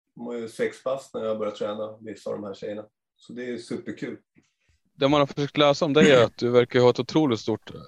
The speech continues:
Speaker 2: Ackershjärta, får man säga. Har du varit i föreningen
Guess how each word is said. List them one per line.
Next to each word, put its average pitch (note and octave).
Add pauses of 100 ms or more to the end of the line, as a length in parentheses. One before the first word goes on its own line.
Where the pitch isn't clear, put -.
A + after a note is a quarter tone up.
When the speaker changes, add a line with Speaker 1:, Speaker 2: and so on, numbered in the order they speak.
(220)
Speaker 2:
Ackershjärta, B2
får B2
man A#2+
säga. G2
Har A2
du A2+
varit C#3+
i B2+ (100)
föreningen G#2+